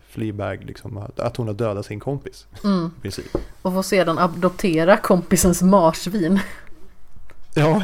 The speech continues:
Speaker 1: just det. Och hennes marsvins, eh, m-, <laughs> vad heter det? Guinea Pig Themed Café.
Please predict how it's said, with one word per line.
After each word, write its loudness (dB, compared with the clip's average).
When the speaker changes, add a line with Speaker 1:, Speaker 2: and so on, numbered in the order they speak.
Speaker 1:
just -2
det. -4
Och -2
hennes -6
marsvins, -2
eh, 0
m-, -4
<laughs> -18
vad -2
heter 0
det? -4
Guinea -2
Pig -6
Themed -2
Café. -8